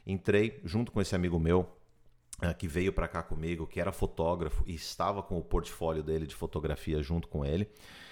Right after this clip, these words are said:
e conversando por uns cinco minutos com o dono da empresa, ele entendeu, ele fe-, já começou a me fazer perguntas, "Mas me fala, que história é essa de, de advogado e visto de trabalho?" Eu expliquei pra ele da maneira mais simples possível,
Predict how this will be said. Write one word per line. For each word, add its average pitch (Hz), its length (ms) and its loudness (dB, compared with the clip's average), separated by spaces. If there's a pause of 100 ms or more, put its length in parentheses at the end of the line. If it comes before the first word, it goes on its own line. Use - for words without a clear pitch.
(160)
e 85 320 2
conversando 107 800 4 (320)
por 95 140 2
uns 92 180 2
cinco 131 240 -2
minutos 92 320 -4
com 90 140 -6
o - 20 -6
dono 85 180 0
da 87 120 -2
empresa, 104 340 2
ele 90 100 2
entendeu, 98 440 2
ele 107 120 2
fe-, 92 300 -4
já 87 160 2
começou 113 380 2
a - 20 2
me 107 60 2
fazer 92 260 0
perguntas, 95 460 2
"Mas 98 160 0
me 110 100 0
fala, 107 320 0
que - 80 -12
história 104 300 0
é - 20 2
essa 98 340 0 (300)
de, 85 300 2
de 82 440 2
advogado 87 760 2
e 92 40 2
visto 95 280 -2
de 92 100 0
trabalho?" 98 500 2
Eu 127 160 4
expliquei 107 400 -2
pra 92 140 0
ele 92 100 -2
da 87 120 0
maneira 82 280 -2
mais 85 220 -2
simples 80 340 -8
possível, 127 540 0